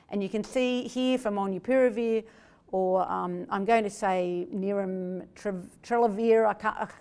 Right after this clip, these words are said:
I can't get that word out very well, um, plus ritonavir, um, you know, who's, who's eligible. Now, um, for nirmatrelvir, which I always have trouble saying, and ritonavir, easier called as Paxlovid,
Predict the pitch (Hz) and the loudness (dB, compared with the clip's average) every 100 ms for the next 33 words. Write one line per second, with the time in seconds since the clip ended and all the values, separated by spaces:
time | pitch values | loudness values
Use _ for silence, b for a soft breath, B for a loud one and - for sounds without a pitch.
0 | - - - 196 190 185 190 185 - 202 | -14 -14 -6 -6 -4 -6 -2 -2 -4 -4
1 | 196 196 - 190 190 185 185 185 190 B | 0 0 -2 -2 0 2 2 0 -2 B
2 | B - 185 180 208 208 180 170 214 220 | B -4 -2 -2 -2 -2 -6 -6 -4 -2
3 | 208 208 202 B B - 185 185 180 180 | 0 0 -2 B B -4 -2 0 -4 -6
4 | - - 208 190 175 170 180 185 160 - | -10 -8 -4 -2 -2 -4 -4 -4 -6 -6
5 | 185 165 - 170 170 170 - - B B | -6 -4 -6 -6 -6 -10 -14 -18 B B
6 | B B _ 233 214 175 - - - 214 | B B _ 2 4 2 -4 -16 -4 0
7 | 202 196 196 196 196 220 226 254 285 294 | 2 2 0 -4 -4 0 2 4 4 4
8 | 277 233 185 - 208 196 175 165 165 185 | 4 2 -2 -2 0 2 0 -4 -6 -6
9 | 226 226 190 190 185 175 180 160 175 170 | -8 -4 -2 0 0 -2 -6 -6 -8 -8
10 | 175 175 180 226 214 214 208 185 185 208 | -6 -6 -6 -4 -2 -2 -2 -4 -2 -2
11 | 202 170 165 196 233 262 202 196 170 - | -2 -2 -4 -4 2 2 4 0 -4 -8
12 | - - 185 175 170 - 185 170 - 180 | -10 -4 -2 -4 -8 -10 -10 -10 -10 -12
13 | 180 180 | -10 -14